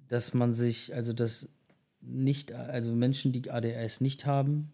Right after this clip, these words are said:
und Menschen, die A D H S haben, sich daran halt unterscheiden, ne? Ich glaube, wenn ich so mit, ähm, mit meiner Freundin drüber spreche, über solche Sachen,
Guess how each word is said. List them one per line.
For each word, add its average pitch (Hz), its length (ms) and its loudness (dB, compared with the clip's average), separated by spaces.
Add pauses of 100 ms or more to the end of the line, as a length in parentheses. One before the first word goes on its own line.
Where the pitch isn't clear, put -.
(140)
und 113 280 -4
Menschen, 117 340 -2
die 113 100 -6
A 113 100 -2
D 113 120 -4
H 120 40 -4
S 120 160 -6
haben, 120 160 -4
sich 110 180 -6
daran 117 320 -2
halt 117 160 -4
unterscheiden, 120 680 -2
ne? 120 160 -6
Ich - 160 -14
glaube, 127 320 0
wenn 123 140 2
ich 120 160 -4
so 117 200 -2
mit, 117 300 -2 (1040)
ähm, 117 600 2
mit 117 160 -2
meiner 117 220 2
Freundin 139 540 4
drüber 147 280 4
spreche, 147 560 0
über 139 260 2
solche 135 320 0
Sachen, 139 540 0